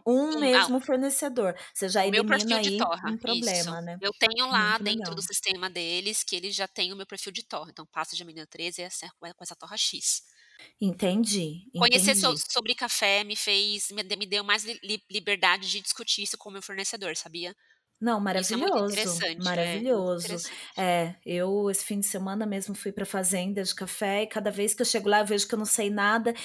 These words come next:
Speaker 1: e volto aprendendo <laughs> mais alguma coisa, porque sempre com o produtor ali você
Speaker 2: Sempre,
Speaker 1: aprende mais.
Speaker 2: sempre,
Speaker 1: Ainda
Speaker 2: sempre.
Speaker 1: falando sobre o amendoim, eh, você pensa em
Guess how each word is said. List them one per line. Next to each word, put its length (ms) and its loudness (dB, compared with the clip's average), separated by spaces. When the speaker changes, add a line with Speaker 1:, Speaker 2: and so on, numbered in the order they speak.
Speaker 1:
e 80 -6
volto 400 0
aprendendo 640 0
<laughs> 0 -
mais 320 6
alguma 400 2
coisa, 460 2
porque 320 -6
sempre 680 0
com 160 -8
o 20 -2
produtor 520 0
ali 140 6
você 220 -4
Speaker 2:
Sempre, 20 0
Speaker 1:
aprende 360 -2
mais. 340 4
Speaker 2:
sempre, 300 -8
Speaker 1:
Ainda 360 6
Speaker 2:
sempre. 20 -2
Speaker 1:
falando 420 4
sobre 460 6
o 80 6
amendoim, 640 -2
eh, 600 4
você 840 6
pensa 500 6
em 180 2